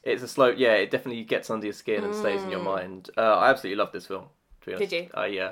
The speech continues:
Speaker 1: I
Speaker 2: Good.
Speaker 1: think it might be my favourite film of the year so far.
Speaker 2: Wow.
Speaker 1: Yeah, and I don't know if that's just 'cause I like horror films in general
Speaker 2: Yeah.
Speaker 1: or just there's, there's just something about it that just,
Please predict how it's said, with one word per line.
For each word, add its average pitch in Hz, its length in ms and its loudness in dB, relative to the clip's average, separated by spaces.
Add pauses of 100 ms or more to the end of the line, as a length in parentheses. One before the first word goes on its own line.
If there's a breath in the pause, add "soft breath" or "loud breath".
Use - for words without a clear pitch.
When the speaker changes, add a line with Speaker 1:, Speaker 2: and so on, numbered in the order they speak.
(160)
Speaker 1:
I 110 80 -2
Speaker 2:
Good. 110 60 -4
Speaker 1:
think 127 160 -6
it - 60 -6
might 110 180 2
be 98 60 -14
my 95 60 -6
favourite 101 240 -4
film 101 120 -12
of 95 40 -14
the 101 80 -4
year 98 100 -4
so 101 180 -8
far. 107 400 -2
Speaker 2:
Wow. 196 640 2
Speaker 1:
Yeah, 113 280 4
and 120 80 0
I 127 40 2
don't 160 140 6
know 151 60 6
if 147 80 0
that's 139 160 0
just 135 160 -6
'cause 123 160 -2
I 117 140 4
like 117 220 2
horror 131 220 2
films 131 260 -2
in 123 120 -6
general 123 280 0
Speaker 2:
Yeah. 143 200 0
Speaker 1:
or 131 120 4
just 127 240 -8
there's, 120 140 -4
there's 127 180 -4
just 143 160 -8
something 113 480 -2
about 104 340 4
it 90 100 -6
that 98 140 -4
just, - 400 -16